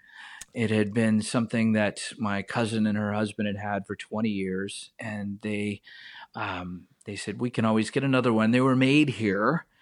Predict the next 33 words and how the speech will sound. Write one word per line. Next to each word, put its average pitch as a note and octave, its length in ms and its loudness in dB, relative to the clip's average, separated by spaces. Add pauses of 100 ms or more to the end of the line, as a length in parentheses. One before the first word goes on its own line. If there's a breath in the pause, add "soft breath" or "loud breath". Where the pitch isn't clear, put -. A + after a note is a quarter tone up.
(320 loud breath)
and G#3+ 240 0
we A#2+ 140 4
want A#2 380 2
our G#2+ 280 -4
American A2 640 2
singer-songwriter G#2 920 -2
cousin A2 380 0
to G#2 100 -4
bring G#2+ 220 -4
home G#2 440 -8
something F#2+ 540 -12
from G2+ 280 -16
his F#2+ 240 -14
homeland." G#2+ 720 -2 (640 loud breath)
And B2 140 4
it A2+ 120 2
turned D3 280 6
out C3+ 200 6
when A#2+ 120 4
I A#2 80 6
looked B2+ 260 2
it A#2+ 80 4
up B2+ 200 2
that A2 180 2
night A2 300 4
on G#2+ 240 -2
the, G2+ 220 2
uh, G2 260 0
Loudon, A2 580 -2 (640 soft breath)
uh, F2+ 300 -4
company G#2+ 420 -2
website G#2+ 600 -2
that, G#2+ 300 -8